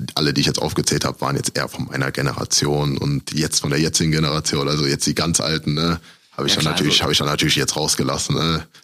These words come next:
Speaker 1: Also
Speaker 2: Wir wissen nicht wirklich, wie die Leute in den sechzigern jetzt drauf waren,
Speaker 1: Genau,
Speaker 2: als irgendwie
Speaker 1: ne.
Speaker 2: vierhundert Würfe genommen wurden mit zwanzig Prozent Trefferquoten und so.
Speaker 1: Genau.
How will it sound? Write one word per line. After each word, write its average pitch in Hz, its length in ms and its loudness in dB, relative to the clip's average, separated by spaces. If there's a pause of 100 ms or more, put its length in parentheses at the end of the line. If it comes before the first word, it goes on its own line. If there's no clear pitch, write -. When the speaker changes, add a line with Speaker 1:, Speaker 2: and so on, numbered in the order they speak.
(340)
Speaker 1:
Also - 120 -14
Speaker 2:
Wir 107 120 0
wissen 123 160 2
nicht 110 120 0
wirklich, 113 240 0
wie 104 80 2
die 98 60 2
Leute 98 260 2
in 90 40 2
den 90 80 2
sechzigern 90 440 0
jetzt 85 160 -2
drauf 85 300 -2
waren, 78 180 2
Speaker 1:
Genau, 73 120 2
Speaker 2:
als 65 140 0
irgendwie 90 220 0
Speaker 1:
ne. 87 80 2
Speaker 2:
vierhundert 92 340 0
Würfe 92 240 0
genommen 90 400 0
wurden 82 320 0
mit 85 180 0
zwanzig - 440 0
Prozent - 680 -2
Trefferquoten - 680 0
und - 120 0
so. - 260 2
Speaker 1:
Genau. 67 440 2